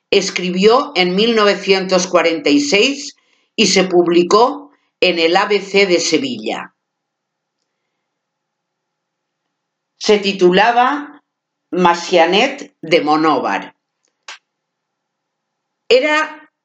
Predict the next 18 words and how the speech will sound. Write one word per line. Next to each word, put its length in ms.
el 200
principio 640
del 140
siglo 380
diecinueve, 920
cuando 420
en 80
nuestro 480
pueblo 560
vivía 480
un 220
mozo 600
llamado 480
Macianet, 800
cuya 360
vida 320
de 100
escándalo 800